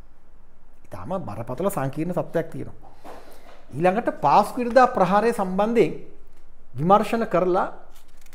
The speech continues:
අවශ්‍ය නෛතික පියවර ගත්තේ නෑ කියන චෝදනාවත් මානව හිමිකම් මහා කොමසාරිස්වරිය මිෂෙල් බැෂලේ චෝදනාවක් හැටියට ඉදිරිපත් කරනවා. මාර වැඩේ කියන්නේ, ඔබ නිකන් කල්පනා කරලා බලන්න. පාස්කු ඉරිදා ප්‍රහාරය කෙලින්ම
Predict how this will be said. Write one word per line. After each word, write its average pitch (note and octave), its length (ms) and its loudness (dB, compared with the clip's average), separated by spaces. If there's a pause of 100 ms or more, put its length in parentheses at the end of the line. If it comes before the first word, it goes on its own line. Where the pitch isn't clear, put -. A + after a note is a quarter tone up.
(120)
අවශ්‍ය F#3 640 4
නෛතික E3 400 0
පියවර F#3+ 320 0
ගත්තේ D#3 340 0
නෑ F#3 140 2
කියන F#3 180 -4
චෝදනාවත් E3+ 640 -2
මානව E3 340 0
හිමිකම් F3+ 400 -2 (400)
මහා B2 240 2
කොමසාරිස්වරිය F3 880 -2
මිෂෙල් F#3+ 340 -4
බැෂලේ E3 560 -2
චෝදනාවක් D#3+ 500 0
හැටියට F3 180 -6
ඉදිරිපත් D3+ 340 -6
කරනවා. - 320 -14 (380)
මාර C3 260 0
වැඩේ C#3 320 0
කියන්නේ, C#3 400 -2
ඔබ A#2+ 100 -8
නිකන් C3+ 180 -4
කල්පනා A#2+ 380 -8
කරලා C3+ 180 -2
බලන්න. A#2 400 0 (720)
පාස්කු E3 420 4
ඉරිදා F#3+ 240 2
ප්‍රහාරය E3+ 600 2
කෙලින්ම E3 400 -2